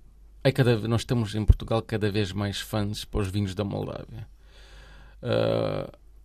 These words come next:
nós, a empresa Atlantic Dynamic que represento, é a empresa que, eh, põe o acento só no, nos produtos de qualidade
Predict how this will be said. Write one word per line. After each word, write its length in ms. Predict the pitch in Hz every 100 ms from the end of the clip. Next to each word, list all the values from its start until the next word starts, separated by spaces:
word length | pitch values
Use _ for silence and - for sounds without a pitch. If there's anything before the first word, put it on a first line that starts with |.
| - - - - -
nós, 480 | 104 104 104 107 90
a 160 | 101
empresa 440 | 101 95 107 98 98
Atlantic 380 | - 104 98 -
Dynamic 540 | 110 104 104 101 98
que 100 | -
represento, 840 | - - 104 90 104 104 - 117 113
é 200 | - 107
a 60 | 101
empresa 540 | 92 - 101 95 101 - -
que, 440 | 101 98 98 95 92 - - -
eh, 480 | 107 98 101 98 101 -
põe 180 | - 107 104
o 80 |
acento 520 | 101 - - 98 95 -
só 360 | - - 101
no, 280 | 101 101 95 -
nos 240 | 110 95
produtos 380 | - 95 101 -
de 120 | -
qualidade 720 | - 104 101 101 104 107 -